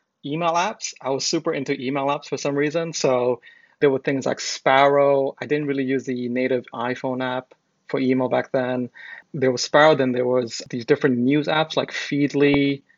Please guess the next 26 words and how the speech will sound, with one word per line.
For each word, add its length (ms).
I 60
forgot 200
the 80
other 120
one, 100
Feeder. 640
There 80
was 140
another 240
one. 320
And 140
then 280
the 160
first 340
Twitter 220
app 160
that 100
I 120
kind 180
of 80
fell 160
in 160
love 340
with 320
was 440
Tweety 360